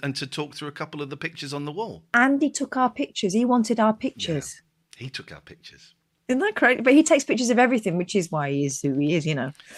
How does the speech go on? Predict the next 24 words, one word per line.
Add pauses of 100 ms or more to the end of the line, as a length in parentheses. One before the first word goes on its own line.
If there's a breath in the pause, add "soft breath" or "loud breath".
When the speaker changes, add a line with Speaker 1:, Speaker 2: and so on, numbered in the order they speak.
(300 loud breath)
Speaker 1:
But (160)
how,
you
know,
how (160)
wonderful. (680 loud breath)
Speaker 2:
So,
yeah,
at
one
point, (260 soft breath)
he
came
over,
he
went,
Speaker 1:
Oh,
yeah. (520 soft breath)
Speaker 2:
"Uh, (180)
Ian,
Catherine,
have
you
met,